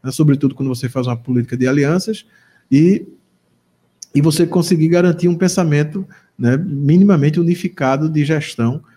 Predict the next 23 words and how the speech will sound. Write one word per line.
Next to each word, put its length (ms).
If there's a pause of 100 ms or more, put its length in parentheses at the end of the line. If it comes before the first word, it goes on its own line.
(140)
né, 140
nesses, 500
nesses 260
estados, 540 (240)
nesses 280
municípios. 560
Então, 260
o 380
P 80
S 120
B 160
aprendeu 460
a, 400 (160)
o 20
P 60
S 140
B 80
gosta 400
de 60
ganhar 200
a 60
eleição, 500 (380)
né, 300